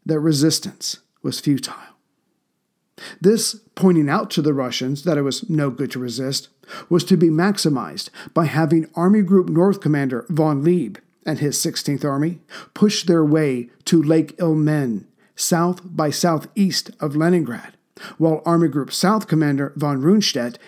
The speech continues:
and his Sixth Army approached Kharkov, about two hundred miles or three hundred and twenty-one kilometers past Kiev. With all this happening roughly at the same time,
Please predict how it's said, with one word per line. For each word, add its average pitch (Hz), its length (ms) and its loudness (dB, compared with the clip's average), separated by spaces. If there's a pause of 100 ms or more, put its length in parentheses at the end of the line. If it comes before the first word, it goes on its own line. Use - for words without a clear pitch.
(140)
and 135 140 -4
his 208 280 2
Sixth 175 300 -2
Army 120 380 -4 (440)
approached - 520 -2
Kharkov, - 640 -4 (280)
about 151 380 -2
two 196 200 4
hundred 156 300 2
miles 139 440 0
or 160 300 -2
three 175 260 2
hundred 156 280 2
and 143 140 -4
twenty-one 143 440 0
kilometers 143 500 -2 (400)
past 165 560 -2 (280)
Kiev. 156 580 -2 (760)
With 170 160 2
all 170 240 2
this 151 200 0
happening 151 520 0 (360)
roughly 151 420 0
at 135 80 -4
the 147 100 -2
same 147 280 -2
time, 135 480 -4